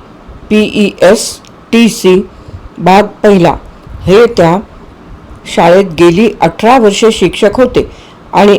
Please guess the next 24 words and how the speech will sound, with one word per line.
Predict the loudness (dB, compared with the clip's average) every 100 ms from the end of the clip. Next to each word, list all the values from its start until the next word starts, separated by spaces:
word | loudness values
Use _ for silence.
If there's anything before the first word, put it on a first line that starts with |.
| 0
अकरा | -2 0 2
वर्षे | 2 0 0 -2 -2 -6 -4
इयत्ता | 0 0 0 -2 -2 -6 -20 -20 -18 -4
दुसरी, | -2 -2 -2 -4 -6 -16 -20 -20 -20 -20 -20 -20 -20 -20 -20 -20 -8
तुकडी | -6 -2 0
ड | 0 0 2
चे | 2 2 2 0
क्लास | 0 -2 -2 -2
टीचर | -4 0 0
होते. | 0 -4 -6 -10 -20 -20 -6
तथापि | -6 -2 -2 -2 -4 -6 -18 -20 -20 -20 -20 -20 -20 -16 -2
हेडमास्तरांच्या | 0 2 0 0 0 2 2 0 0
खोलीत | 0 2 2
पाऊल | 0 0 2 2
टाकण्याचा | 0 -2 0 0 0 0
त्यांचा | 0 -2 0 -2
हा | -2 -2 -2 -8 -20 -16 -6 -2
तिसरा | 0 2 2 2
का | 0
चौथा | 0 0 2 -2
प्रसंग | -2 -4 0 2
होता. | 2 2 0 -4 -8 -20 -20 -10 0
पहिल्याने | 2 2 2 4 2
नोकरीचा | 2 0 -2 0 0